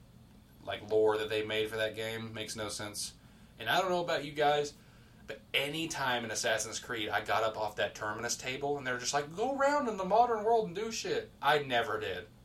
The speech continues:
I turned right back around and went back in to go play fucking Ezio and stab people with my wrist knife. Fuck all this modern day bullshit. Fuck you mean? I'm here to play Assassin's Creed, not go fucking, you know, run from police 'cause you were jaywalking.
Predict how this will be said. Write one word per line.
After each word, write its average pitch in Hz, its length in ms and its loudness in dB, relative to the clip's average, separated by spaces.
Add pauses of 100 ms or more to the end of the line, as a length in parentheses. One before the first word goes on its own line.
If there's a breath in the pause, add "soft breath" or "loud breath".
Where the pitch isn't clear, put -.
(160)
I 135 80 4
turned 151 340 0
right 147 220 4
back 185 200 4
around 170 300 4
and 131 80 0
went 143 180 -2
back 147 220 2
in 143 160 2
to 135 80 -4
go 127 80 0
play 139 240 0
fucking 127 300 -2
Ezio 123 420 0
and 107 100 -2
stab 123 360 2
people 120 240 -6
with 110 120 0
my 101 100 0
wrist 101 300 -2
knife. 90 240 -8
Fuck 147 280 -6
all 139 80 2
this 117 180 -4
modern 113 380 -2
day 107 160 0
bullshit. 104 580 -6 (160)
Fuck - 260 -6
you 127 60 -12
mean? 104 400 -4 (420 loud breath)
I'm 185 80 -4
here 214 100 2
to 202 60 0
play 202 160 6
Assassin's 175 440 2
Creed, 156 340 -2
not 143 240 2 (1160 soft breath)
go 151 180 6
fucking, 127 560 -2
you 131 80 -6
know, 117 220 2
run 147 240 2
from 147 160 -2
police 139 340 0
'cause 127 160 -4
you 131 60 -6
were 113 120 -2
jaywalking. 104 800 0